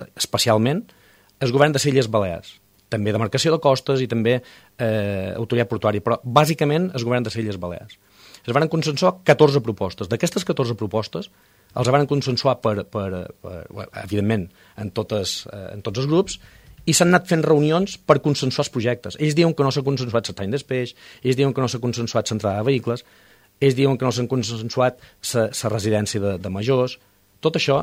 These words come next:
aquestes vint-i-quatre reunions de la Junta de Portaveus han set especialment per sa, per sa entrada, per, per l'estació marítima d'Eivissa, per la ubicació de l'estació marítima d'Eivissa,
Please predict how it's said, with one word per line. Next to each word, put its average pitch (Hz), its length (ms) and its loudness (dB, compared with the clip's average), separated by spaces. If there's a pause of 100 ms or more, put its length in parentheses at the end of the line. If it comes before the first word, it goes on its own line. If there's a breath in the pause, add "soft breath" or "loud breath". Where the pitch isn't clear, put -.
(440)
aquestes 147 240 0
vint-i-quatre 143 480 0
reunions 135 240 2
de 120 80 -6
la 113 140 -4
Junta 123 180 0
de 117 80 -4
Portaveus 123 400 -2
han 120 80 -4
set 131 160 -2 (160 soft breath)
especialment 127 760 0 (580 soft breath)
per 123 160 4
sa, 117 160 4 (320)
per - 160 -4
sa - 80 -4
entrada, 113 400 2
per, 110 220 0 (100)
per - 160 -6
l'estació 117 400 -2
marítima 120 320 0
d'Eivissa, 101 480 -4
per - 160 -12
la - 80 -6
ubicació 98 320 -6
de 123 60 -6
l'estació 113 200 -8
marítima 101 300 -6
d'Eivissa, 117 320 -6